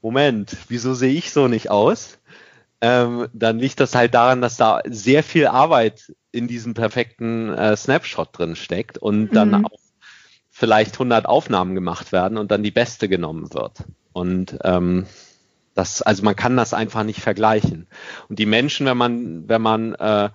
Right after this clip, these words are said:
Speaker 1: das ist ja auch immer ganz interessant, vielleicht, wenn man die Menschen aus Instagram oder so auch mal im, in live sieht oder jetzt, ähm,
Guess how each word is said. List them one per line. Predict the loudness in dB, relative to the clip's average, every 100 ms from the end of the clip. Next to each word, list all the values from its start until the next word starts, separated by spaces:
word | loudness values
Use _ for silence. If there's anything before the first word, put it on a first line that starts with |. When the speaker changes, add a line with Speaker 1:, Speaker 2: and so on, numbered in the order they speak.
| -10 -20 _ _ _ _ _ -2
Speaker 1:
das | -2
ist | 0 2
ja | 2
auch | 2
immer | 2 2
ganz | 0 -4 -8 -18 _ _ _ _
interessant, | -2 -2 0 0 0 0
vielleicht, | -2 0 2 0
wenn | -2
man | 0 -2 -4 -10 -14 -20 -20 -8
die | -2
Menschen | 0 0 -4 -2
aus | -2 -4
Instagram | -6 -2 0 0 0
oder | 0 0
so | 2
auch | 0 2
mal | 0 2
im, | -2 -6 -6
in | 0
live | 2 4 2 0
sieht | -6 -4 -4 -4
oder | 0 2
jetzt, | 4 2 -2 -16 -6 -2
ähm, | 0 -2